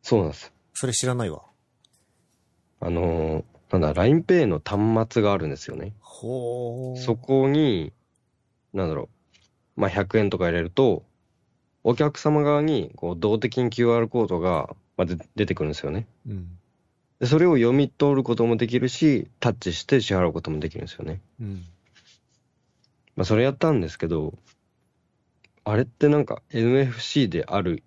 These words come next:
Speaker 1: 必要あるのかなと思って、こう、キューアールが出てるんですよ。
Speaker 2: うん。
Speaker 1: なんで、それ、キューアールだったら出てるから、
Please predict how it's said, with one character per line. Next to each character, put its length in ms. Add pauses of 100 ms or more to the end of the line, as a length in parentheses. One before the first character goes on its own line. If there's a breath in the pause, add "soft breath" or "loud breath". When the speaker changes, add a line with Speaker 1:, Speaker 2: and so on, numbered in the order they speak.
(140)
Speaker 1:
必 280
要 100
あ 40
る 60
の 100
か 80
な 120
と 80
思 120
っ 20
て、 360 (1200)
こ 80
う、 100
キ 160
ュ 140
ー 140
ア 40
ー 40
ル 80
が 260 (120)
出 140
て 140
る 80
ん 20
で 60
す 100
よ。 160 (1600)
Speaker 2:
う 40
ん。 240
Speaker 1:
な 120
ん 100
で、 320 (380)
そ 160
れ、 160 (240)
キ 120
ュ 40
ー 20
ア 40
ー 20
ル 80
だ 60
っ 40
た 140
ら 160
出 100
て 140
る 80
か 100
ら、 320